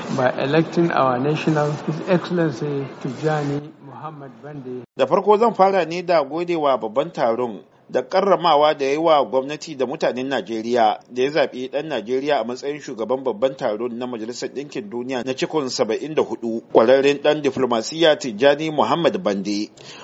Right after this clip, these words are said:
Speaker 2: Muhammadu Buhari ya bayyana nasarori da gwamnatinsa ta samu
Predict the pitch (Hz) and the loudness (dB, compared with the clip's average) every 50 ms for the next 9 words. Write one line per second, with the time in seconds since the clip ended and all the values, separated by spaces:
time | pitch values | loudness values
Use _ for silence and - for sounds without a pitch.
0 | - - - 135 139 170 208 233 233 254 226 196 151 151 151 156 156 160 180 185 | -8 0 2 4 4 6 4 4 4 6 4 4 4 4 0 -2 0 4 4 6
1 | 185 220 233 240 233 208 175 165 165 170 180 180 - 196 190 190 196 202 220 196 | 6 6 2 2 2 4 4 2 2 2 -2 -4 0 0 2 2 0 0 -2 2
2 | 202 185 156 139 160 170 190 185 185 190 180 165 - 175 160 143 127 120 - 147 | 2 2 2 2 0 -2 -2 -4 -4 -6 -6 -4 0 2 2 2 2 0 0 0
3 | 139 139 139 139 139 - 156 151 147 143 143 135 127 120 110 | 2 2 2 0 -2 -2 -2 -2 -2 -2 -4 -8 -10 -10 -12